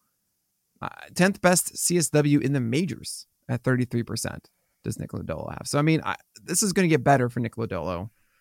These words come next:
Um, I also, I mean, you see the whole season, everyone's gonna be like, "Nick, he has a six sixteen E R A and a one seventy-three whip."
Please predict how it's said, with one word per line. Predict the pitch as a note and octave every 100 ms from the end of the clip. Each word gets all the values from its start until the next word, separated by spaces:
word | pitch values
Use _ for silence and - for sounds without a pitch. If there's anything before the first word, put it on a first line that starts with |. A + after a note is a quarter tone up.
| _ _ -
Um, | A2+ G#2+ G2
I | -
also, | B2 C3 C3+
I |
mean, | B2 A#2+
you | B2
see | D3
the | D#3
whole | C3+ A#2
season, | A2+ B2 G2+
everyone's | F#2+ G#2
gonna | -
be | -
like, | B2
"Nick, | F#3+ -
he |
has | C#3+ B2
a |
six | - -
sixteen | - - - D#3
E | D3
R | D3+
A | E3+ B2
and | G#2
a |
one | B2 D3
seventy-three | D#3+ D3+ C#3+ D3+
whip." | C#3+ E3 -